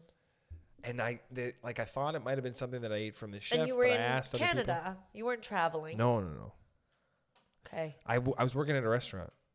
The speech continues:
Speaker 1: And I w-, I was at work and I was, like, shaking. Like, it was like, "Oh, God."
Speaker 2: Oh, wow.
Speaker 1: 'Cause
Speaker 2: Do
Speaker 1: I
Speaker 2: you
Speaker 1: gotta
Speaker 2: think
Speaker 1: go.
Speaker 2: maybe you somehow got into contact with, like,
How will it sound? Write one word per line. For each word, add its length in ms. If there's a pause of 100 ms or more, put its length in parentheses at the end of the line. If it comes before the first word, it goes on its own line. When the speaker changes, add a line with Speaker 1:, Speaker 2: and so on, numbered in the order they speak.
(640)
Speaker 1:
And 100
I 40
w-, 160
I 60
was 100
at 180
work 300
and 80
I 60
was, 120
like, 140
shaking. 500
Like, 280
it 40
was 140
like, 220
"Oh, 180
God." 340
Speaker 2:
Oh, 180
wow. 520 (160)
Speaker 1:
'Cause 120
Speaker 2:
Do 60
Speaker 1:
I 40
Speaker 2:
you 40
Speaker 1:
gotta 120
Speaker 2:
think 100
Speaker 1:
go. 60
Speaker 2:
maybe 800
you 180
somehow 560 (140)
got 220
into 140
contact 760
with, 200
like, 520